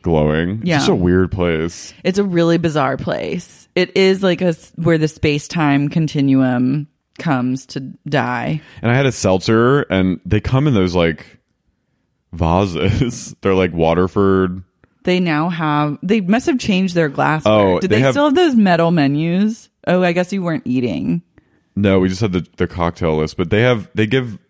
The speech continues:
Speaker 1: drinks and, like, soda and, like, w-, seltzer water. They give them in giant Waterford glasses,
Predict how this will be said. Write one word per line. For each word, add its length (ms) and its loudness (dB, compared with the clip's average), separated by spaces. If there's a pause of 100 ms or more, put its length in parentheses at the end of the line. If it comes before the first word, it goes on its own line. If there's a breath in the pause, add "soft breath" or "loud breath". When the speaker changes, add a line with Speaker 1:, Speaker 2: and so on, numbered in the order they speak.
(140)
Speaker 1:
drinks 340 0
and, 340 0
like, 260 -2 (180)
soda 540 2
and, 100 -2
like, 140 0
w-, 160 -8 (100)
seltzer 340 -4
water. 240 2
They 100 2
give 160 0
them 180 0
in 160 0
giant 640 0
Waterford 600 -2
glasses, 800 -8